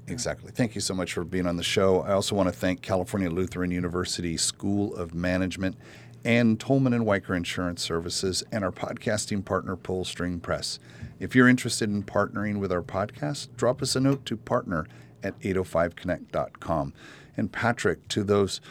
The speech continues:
Speaker 1: Yeah.
Speaker 2: uh, people that are still listening and everyone who's not in Finland
Speaker 1: <laughs>
Speaker 2: who's listening.
Speaker 1: Well, either. We'll take the Finnish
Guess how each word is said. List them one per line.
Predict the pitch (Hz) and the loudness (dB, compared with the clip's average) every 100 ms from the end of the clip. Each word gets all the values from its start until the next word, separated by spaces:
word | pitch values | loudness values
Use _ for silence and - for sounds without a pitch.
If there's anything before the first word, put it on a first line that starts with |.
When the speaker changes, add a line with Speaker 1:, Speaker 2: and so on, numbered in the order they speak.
| 117 | -4
Speaker 1:
Yeah. | 147 151 | -2 6
Speaker 2:
uh, | 95 95 | 8 8
people | - 117 110 110 | 4 -2 0 0
that | 98 | 2
are | |
still | 92 - 117 110 | 0 0 2 4
listening | 104 - 107 107 98 | 4 2 0 0 0
and | 104 101 | -2 0
everyone | 117 131 151 131 | 2 4 4 4
who's | 120 120 101 | 4 4 4
not | 104 107 120 143 | 4 6 6 4
in | - 101 98 | 0 -2 -2
Finland | - 104 92 82 76 95 | -2 0 0 0 -2 -4
Speaker 1:
<laughs> | 127 139 180 - 151 - | 0 6 8 8 6 4
Speaker 2:
who's | 131 131 123 117 | 10 12 12 10
listening. | 110 113 117 101 - 95 95 113 92 90 127 | 10 10 8 8 6 4 4 4 4 4 2
Speaker 1:
Well, | 160 135 | 0 0
either. | 143 139 135 139 | 0 2 2 0
We'll | 139 | -2
take | 139 143 | -2 -2
the | 151 | -2
Finnish | - 120 127 - | -2 -2 -2 -6